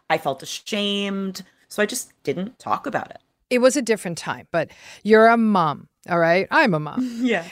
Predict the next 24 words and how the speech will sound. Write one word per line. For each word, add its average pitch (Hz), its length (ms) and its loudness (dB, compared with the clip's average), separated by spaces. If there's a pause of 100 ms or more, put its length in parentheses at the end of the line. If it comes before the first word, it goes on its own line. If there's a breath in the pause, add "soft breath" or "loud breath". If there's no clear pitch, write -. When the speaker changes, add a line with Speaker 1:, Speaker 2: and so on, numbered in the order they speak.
(140)
Speaker 2:
And 208 640 0 (240)
Speaker 1:
<laughs> - 200 -20
Speaker 2:
when 254 380 2
you 392 200 0
think 247 300 -4
about - 380 -2
the 214 100 0
fact 262 480 0
that 240 180 -2
your 190 160 0
parents - 840 -4 (260)
split 262 400 2
up, 170 260 0 (400)
father 262 320 4
goes 202 240 -4
elsewhere, 165 680 -4
everything 233 580 0
has 180 180 -6
changed, 156 520 -10 (300 loud breath)
and 220 400 2
nobody 233 800 4
is 185 160 -4
checking 220 480 -4
in 175 400 -4